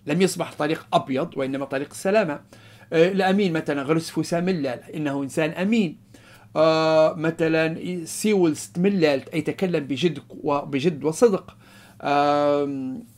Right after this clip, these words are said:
آه، مثلًا، آه، ت-، تبان خفس، آه، تملي سجود من نس، تظهر عليه الطهارة أي الأخ-، أخلاص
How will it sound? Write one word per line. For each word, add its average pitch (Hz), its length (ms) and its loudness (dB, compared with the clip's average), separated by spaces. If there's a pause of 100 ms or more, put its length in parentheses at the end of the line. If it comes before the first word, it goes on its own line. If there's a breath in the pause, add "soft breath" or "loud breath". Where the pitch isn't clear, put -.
(320)
آه، 151 200 -8
مثلًا، 156 480 -2
آه، 151 280 0
ت-، - 180 -6
تبان 170 640 2
خفس، - 540 -4 (360 soft breath)
آه، 156 80 -2
تملي 180 680 0
سجود 180 460 0
من 196 200 0
نس، 160 300 -6 (120)
تظهر 139 300 -2
عليه 139 320 -2
الطهارة 151 520 -2
أي 143 160 -4
الأخ-، - 260 -10
أخلاص 160 580 2